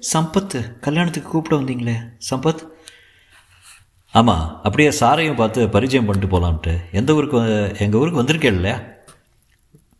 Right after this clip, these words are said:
"ராமானுஜம், வாங்கோ, உட்காருங்கோ." நான், "வெளியில கிளம்பின்னு இருக்கீங்களா?" "இல்ல, இல்ல, பரவாயில்ல, உட்காருங்க." "சுந்தரி,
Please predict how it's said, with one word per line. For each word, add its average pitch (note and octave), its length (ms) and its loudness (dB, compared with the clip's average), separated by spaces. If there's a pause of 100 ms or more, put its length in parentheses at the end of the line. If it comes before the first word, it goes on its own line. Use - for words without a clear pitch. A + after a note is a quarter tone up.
(920)
"ராமானுஜம், A#2 600 -2
வாங்கோ, G#2+ 500 0
உட்காருங்கோ." B2 600 0
நான், F2 340 -2 (960)
"வெளியில C#3+ 300 4
கிளம்பின்னு A#2+ 300 0
இருக்கீங்களா?" E2 800 -2 (680)
"இல்ல, C#3 160 2
இல்ல, C#3 160 4
பரவாயில்ல, G2+ 460 2
உட்காருங்க." F2 360 0
"சுந்தரி, A#2 440 0